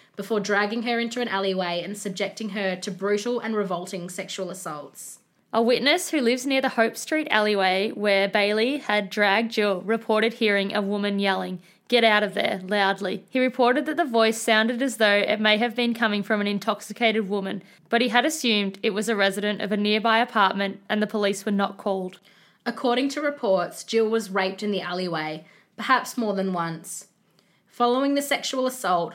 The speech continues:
Speaker 1: Bailey compressed Jill's airways until the life drained from her body. According to the post-mortem reports from the Victorian Institute of Medicine,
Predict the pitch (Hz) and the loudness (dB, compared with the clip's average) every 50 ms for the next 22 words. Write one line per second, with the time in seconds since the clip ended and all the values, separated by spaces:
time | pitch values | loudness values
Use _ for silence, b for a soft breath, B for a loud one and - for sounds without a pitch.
0 | - _ - 202 202 208 208 220 220 - 254 247 226 - 254 240 240 - - - | -12 _ -2 0 2 2 2 0 -2 -4 -6 -8 -4 -2 -2 -2 -2 -4 -6 -4
1 | 285 254 247 247 - - 214 220 214 202 190 180 175 175 180 180 185 - - 196 | -2 -2 -2 -2 -2 0 0 2 2 4 2 2 2 0 -2 -4 -6 -6 -8 -8
2 | 190 - 214 196 190 190 190 190 180 185 185 - - 214 190 180 185 185 - 196 | -6 -6 -4 -2 -2 0 0 0 0 -2 -4 -6 -4 -2 -2 -2 -2 -4 -6 -6
3 | 185 208 185 180 - 170 165 165 165 170 - 190 - - _ _ b b b b | -6 -6 -6 -4 -2 -4 -4 -4 -6 -8 -10 -12 -14 -16 _ _ b b b b
4 | b b b b b b - 220 - - 254 247 254 269 269 - - - - 269 | b b b b b b -6 -4 0 0 0 2 2 0 -2 -4 -4 -4 -2 -2
5 | 254 240 240 - 247 233 240 240 240 240 240 226 - - 208 190 175 185 - - | -2 -2 -2 -2 -2 -2 0 0 0 -2 -4 -4 -4 -2 -2 -2 -2 -4 -6 -6
6 | 220 208 202 202 196 196 196 - 220 202 202 220 220 226 185 208 196 190 - 196 | -4 -2 -2 -2 -2 -4 -4 -4 -2 -2 -2 -2 -2 -4 -4 -6 -8 -8 -10 -12
7 | 190 - - 190 185 180 185 208 202 185 175 185 185 - 226 233 240 262 262 | -10 -6 -6 -6 -6 -6 -6 -4 -2 -2 -2 -4 -4 -6 -6 -6 -6 -6 -8